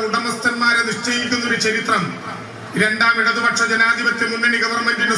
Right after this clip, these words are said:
സ്വന്തമായി എന്ന അഭിമാന ബോധം വളരെ സന്തോഷത്തോടെ ഞങ്ങൾക്ക് പ്രകടിപ്പിക്കാനുണ്ട്. അതിന്റെ കാരണം കേരളത്തിലെ പട്ടയ മിഷൻ എന്ന ആശയത്തിന്റെ കൂടി രൂപീകരണമാണ്. ബഹുമാനപ്പെട്ട എം എൽ എ അധ്യക്ഷനായി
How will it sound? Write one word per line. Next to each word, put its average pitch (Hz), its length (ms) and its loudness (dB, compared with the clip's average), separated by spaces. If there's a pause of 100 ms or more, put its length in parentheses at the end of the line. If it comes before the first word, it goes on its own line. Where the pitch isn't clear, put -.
സ്വന്തമായി 240 580 0 (120)
എന്ന 226 160 -2
അഭിമാന 220 320 2 (120)
ബോധം 190 260 0 (560)
വളരെ 214 280 2
സന്തോഷത്തോടെ 220 640 -2 (160)
ഞങ്ങൾക്ക് 208 340 0
പ്രകടിപ്പിക്കാനുണ്ട്. 185 760 -2 (720)
അതിന്റെ 208 300 2
കാരണം 214 340 2 (880)
കേരളത്തിലെ 214 540 2
പട്ടയ 220 400 0
മിഷൻ 220 300 0
എന്ന 220 200 -2
ആശയത്തിന്റെ 214 580 0
കൂടി 202 200 -2 (140)
രൂപീകരണമാണ്. 190 760 0 (840)
ബഹുമാനപ്പെട്ട 226 540 2
എം 226 140 0
എൽ 247 100 2
എ 247 100 2
അധ്യക്ഷനായി 247 680 0